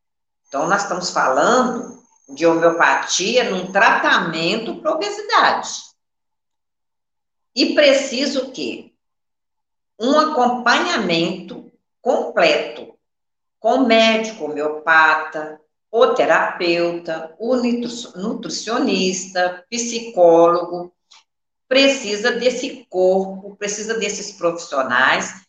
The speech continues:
pra te acompanhar, pra te orientar. Por quê? Vai ser realizado um diagnóstico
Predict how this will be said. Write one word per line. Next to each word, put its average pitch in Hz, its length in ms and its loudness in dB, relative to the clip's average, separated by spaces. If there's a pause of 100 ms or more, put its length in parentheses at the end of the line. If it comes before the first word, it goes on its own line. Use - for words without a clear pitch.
(200)
pra 269 220 4
te 226 200 0
acompanhar, 240 880 0
pra 170 180 0
te - 120 -6
orientar. - 840 -4 (1120)
Por 370 300 2
quê? - 520 -4
Vai 240 280 2
ser 277 140 2
realizado 180 760 0
um 262 80 -4
diagnóstico 165 1120 -6